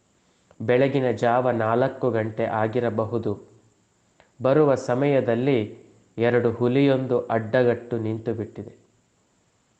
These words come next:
ಪೂಜಾ ಮರಿ ಮೇಲೆ ಬರಲಿಕ್ಕೆ ಆಗ್ತಾ ಇಲ್ಲ. ಒಂದು ಹೆಜ್ಜೆ ಮುಂದು ಇಟ್ಟರೆ ಘನಘೋರ ಗರ್ಜನೆಯನ್ನ ಮಾಡ್ತಾ ಇದ್ದಾವೆ ಎರಡು ಹುಲಿಗಳು. ಆಗ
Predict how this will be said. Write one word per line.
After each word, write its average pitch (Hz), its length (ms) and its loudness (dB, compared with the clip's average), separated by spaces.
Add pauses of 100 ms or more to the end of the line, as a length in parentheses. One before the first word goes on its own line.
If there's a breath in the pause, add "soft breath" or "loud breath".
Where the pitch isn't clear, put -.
(680)
ಪೂಜಾ 139 440 2
ಮರಿ 131 380 2
ಮೇಲೆ 139 360 2
ಬರಲಿಕ್ಕೆ 127 640 -2
ಆಗ್ತಾ 127 420 -4
ಇಲ್ಲ. 104 260 -4 (840)
ಒಂದು 127 320 0
ಹೆಜ್ಜೆ 135 380 -2
ಮುಂದು 139 400 0
ಇಟ್ಟರೆ 135 800 0
ಘನಘೋರ 123 680 0
ಗರ್ಜನೆಯನ್ನ 127 880 -4
ಮಾಡ್ತಾ 110 500 -4
ಇದ್ದಾವೆ 107 460 -2
ಎರಡು 104 240 -2
ಹುಲಿಗಳು. 101 540 -6 (1040 soft breath)
ಆಗ 113 260 0